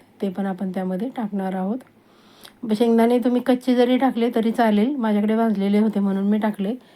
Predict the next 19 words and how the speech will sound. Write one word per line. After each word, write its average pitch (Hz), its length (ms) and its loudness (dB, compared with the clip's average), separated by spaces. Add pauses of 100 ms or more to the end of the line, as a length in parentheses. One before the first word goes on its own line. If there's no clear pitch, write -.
(260)
कारण 190 200 2
आपण 208 260 4
हा 208 200 4
जो 214 200 2
ठेचा 220 340 2
आहे 208 240 4
हे 220 460 -2 (580)
परत 208 200 2
आपण 214 280 2
छान 214 280 2
भाजून 208 440 2
घेणार 202 340 4
आहोत, 185 320 0
त्यामुळे 202 200 -4
कच्चे 214 280 -4
शेंगदाणे 202 380 0
टाकले 196 360 -6
तरी 220 140 -6
चालतात, 226 580 -8